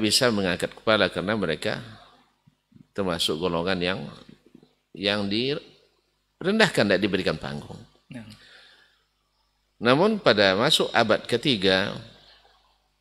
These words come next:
Speaker 1: abad ketiga mulai, eh, generasi,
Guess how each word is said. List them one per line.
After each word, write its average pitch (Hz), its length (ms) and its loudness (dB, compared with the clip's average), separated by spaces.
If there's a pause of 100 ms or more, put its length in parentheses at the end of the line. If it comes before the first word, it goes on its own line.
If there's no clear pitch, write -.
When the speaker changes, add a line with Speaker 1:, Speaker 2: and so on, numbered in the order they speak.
(160)
Speaker 1:
abad 135 280 2
ketiga 98 480 -2
mulai, 85 400 -4 (1800)
eh, 80 1300 -4 (920)
generasi, 104 800 0